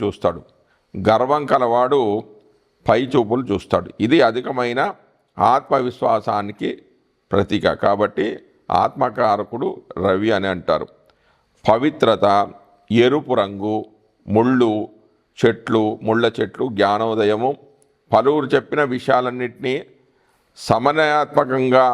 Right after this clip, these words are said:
ఆలోచించి కొత్తదనంతో కూడిన ఆలోచనను పొందడం రవి కారకత్వాలకు చెందింది. భావమంజరి గ్రంథకర్త ముకుంద దేవకిన అభిప్రాయం ప్రకారం కాళిదాసు ఉత్తర కాలామృతాన్ని అనుసరించి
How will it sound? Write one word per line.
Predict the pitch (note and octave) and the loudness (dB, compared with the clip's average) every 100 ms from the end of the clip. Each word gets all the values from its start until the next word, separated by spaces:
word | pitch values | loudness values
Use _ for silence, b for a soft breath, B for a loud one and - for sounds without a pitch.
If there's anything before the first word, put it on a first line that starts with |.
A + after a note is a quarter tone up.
| A2 | 2
ఆలోచించి | A#2 A2+ A2 G#2 - E3+ - _ - | 2 -2 -6 -10 -4 -6 -6 _ -4
కొత్తదనంతో | A2 A2+ C#3+ C#3+ B2+ A#2 G2+ A2 G#2 - | -2 0 0 0 -2 -6 -4 -4 -4 -4
కూడిన | A2 A2+ C#3 D3+ _ - G2+ | -4 -2 -4 -8 _ -2 0
ఆలోచనను | A2 A#2 A#2 A2 G#2 A#2+ - | 2 0 -4 -6 -8 -8 -6
పొందడం | G#2+ F#2+ F2+ - _ _ _ _ _ _ _ _ _ _ | -4 -2 -4 -6 _ _ _ _ _ _ _ _ _ _
రవి | F#2 G#2 B2 D3+ | 0 2 2 4
కారకత్వాలకు | B2+ A#2+ - A#2 - G2+ G2+ F#2+ - - _ _ _ _ - | 4 2 0 -2 0 0 0 -4 -8 -8 _ _ _ _ -4
చెందింది. | F#2+ E2+ E2 D#2+ C#2 - F#2 | -4 -2 -4 -6 -10 -8 0
భావమంజరి | G#2 B2 D3 D3 D3 C#3+ C#3 A#2+ | 2 2 0 0 2 2 2 0
గ్రంథకర్త | A#2+ B2+ A#2 A#2+ G2+ C3 G#2+ G#2+ | -2 0 0 -2 0 0 0 -4
ముకుంద | G#2 C3+ C3+ B2 | -8 -2 -2 0
దేవకిన | A2+ A#2 G#2+ A2+ F#2+ | 0 -2 -4 -4 -4
అభిప్రాయం | G2 - G#2+ G#2 G2+ _ - | -6 -2 -2 -2 -8 _ -6
ప్రకారం | G2 F#2 G2+ A#2+ B2 _ _ _ _ _ _ _ _ _ - | -2 2 2 0 -8 _ _ _ _ _ _ _ _ _ -2
కాళిదాసు | - A#2 D3 D3+ D3+ C#3+ A#2+ | 2 2 2 2 2 -2 -2
ఉత్తర | B2+ C3+ B2 | 0 0 0
కాలామృతాన్ని | A2+ A#2 A#2 G#2+ A2 G#2 F#2+ | 2 0 -2 -6 -6 -6 -8
అనుసరించి | F#2+ A2 G2+ G2 - | -8 -6 -6 -6 -2